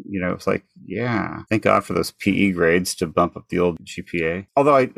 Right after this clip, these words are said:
I think what I also realize now is, you know, my dad dropped out of high school, like, when he was about fifteen, sixteen. My mom finished high school. But if you don't grow up in a household, you know, like, most of my friends in high school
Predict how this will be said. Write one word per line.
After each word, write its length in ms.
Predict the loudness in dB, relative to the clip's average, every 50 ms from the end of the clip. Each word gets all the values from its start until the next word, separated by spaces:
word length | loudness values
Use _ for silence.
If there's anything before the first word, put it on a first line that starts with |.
| -8 -2
I 60 | 0
think 160 | 0 0 2 2
what 80 | 4
I 60 | 6
also 200 | 4 4 4 2
realize 340 | 2 4 4 4 4 2 0
now 320 | 0 2 4 4 4 4 4
is, 460 | 2 0 0 0 -2 -4 -4 -4 -2
you 60 | 0
know, 100 | 0 2
my 120 | 2 2 2
dad 260 | 4 4 4 4 4
dropped 240 | 4 2 2 2 2
out 140 | 2 2 2
of 80 | 2
high 100 | 0 0
school, 360 | -2 -2 -2 -4 0 0 2
like, 180 | 2 0 0 -2
when 80 | -4 -6
he 60 | -6
was 120 | -8 -4
about 240 | -2 -2 -2 -2 -4 _ -4
fifteen, 440 | -4 -4 -4 -4 -2 0 0 0 -2
sixteen. 720 | -2 -6 -6 -6 -6 -4 -2 0 0 2 0 -2 -4 -6 _ _ _ _ _ _ -6
My 180 | -2 0 2 2
mom 600 | 2 2 4 4 4 6 6 6 4 4 2 0
finished 440 | -4 -4 0 2 2 2 2 0 2
high 160 | 2 2 2
school. 440 | 0 -2 -2 0 2 4 4 2 2
But 320 | 2 2 2 4 4 2 -2 _ _ _ _ _ -2
if 160 | -2 0 2
you 80 | 2 2
don't 220 | 4 4 2 2
grow 240 | 2 4 4 6 6
up 180 | 4 4 2 0
in 120 | -2 -2
a 80 | -2 -4
household, 720 | -2 0 2 2 2 0 -2 0 0 2 2 0 -2 -4 -6
you 120 | -2 -2 0
know, 160 | -2 -2 -4 -4
like, 180 | -4 -2 0 2
most 200 | 2 2 2 4
of 40 |
my 120 | 2 0 0
friends 440 | 2 2 2 4 4 2 2 0 0
in 80 | 0
high 220 | 0 2 2 2 2
school 500 | 0 -2 -6 -4 -4 -4 -4 -6 -10